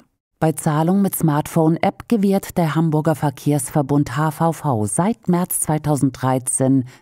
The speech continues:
drei Prozent Rabatt, seit Januar zweitausendeinundzwanzig sieben Prozent. Man wolle den Absatz von papierlosen Tickets fördern, schreibt der H V V auf Anfrage.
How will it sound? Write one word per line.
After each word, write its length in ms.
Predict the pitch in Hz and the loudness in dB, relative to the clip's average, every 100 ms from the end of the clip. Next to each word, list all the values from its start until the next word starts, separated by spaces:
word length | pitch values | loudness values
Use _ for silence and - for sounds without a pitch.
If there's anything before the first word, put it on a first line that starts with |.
| - | -6
drei 280 | - 151 196 | -2 0 -2
Prozent 580 | - 180 - 156 151 - | -4 -6 -2 -2 -2 -4
Rabatt, 440 | 147 98 - - - - - | -4 -4 -8 -18 -20 -18 -8
seit 260 | - 160 | -2 0
Januar 360 | 160 185 240 247 | 2 2 2 0
zweitausendeinundzwanzig 1400 | - 180 165 156 160 - 147 156 151 - 139 135 147 127 - _ | -2 -4 -2 0 0 0 2 2 0 -2 -2 0 -2 -6 -10 _
sieben 540 | - - 123 143 107 98 | -14 -4 0 0 0 -4
Prozent. 800 | - 104 - 95 85 85 _ - _ | -6 -6 -6 -8 -12 -16 _ -20 _
Man 240 | - 117 123 | -2 0 2
wolle 220 | 127 139 | 2 4
den 160 | 147 - | 2 2
Absatz 560 | 147 - - 147 - | -2 -4 -2 -2 -2
von 200 | - 139 | -2 -2
papierlosen 880 | 139 139 - - 214 190 180 180 - | -2 -8 -6 0 0 2 0 0 -2
Tickets 420 | 190 - 143 - | -4 -4 -4 -4
fördern, 400 | 123 120 117 113 | -2 0 2 0
schreibt 380 | - 120 113 - | 0 -4 -4 -2
der 140 | 120 | -2
H 160 | 123 117 | 0 0
V 180 | 123 110 | 0 -2
V 280 | - 113 101 | 0 0 2
auf 200 | 98 - | 0 -2
Anfrage. 760 | 110 - - 92 95 - - | -4 -4 -8 -8 -8 -10 -14